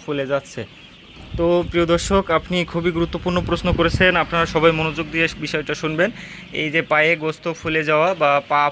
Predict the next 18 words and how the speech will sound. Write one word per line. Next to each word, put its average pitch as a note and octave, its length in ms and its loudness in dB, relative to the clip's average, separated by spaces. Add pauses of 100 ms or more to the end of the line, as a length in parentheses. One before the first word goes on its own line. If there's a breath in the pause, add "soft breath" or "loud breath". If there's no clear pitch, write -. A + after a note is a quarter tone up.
ফুলে D#3 200 -4
যাওয়া, D3 280 0 (360 loud breath)
মুরগির, D3 520 0
আহ, C#3+ 140 4
যে C#3+ 200 2
হাঁটুর E3+ 500 -4 (100)
উপর F3 300 -4
থেকে E3+ 380 2
রান D3+ 340 2
যেটা C#3+ 220 -2
বলি C#3 240 -2
আমরা, C3 280 -2 (300 loud breath)
এই C3 100 0
রানটা C#3+ 380 0
ফুলে D#3 320 0
যাওয়ার D#3 280 2
একটাই D#3 380 0
কারণ, D3 420 0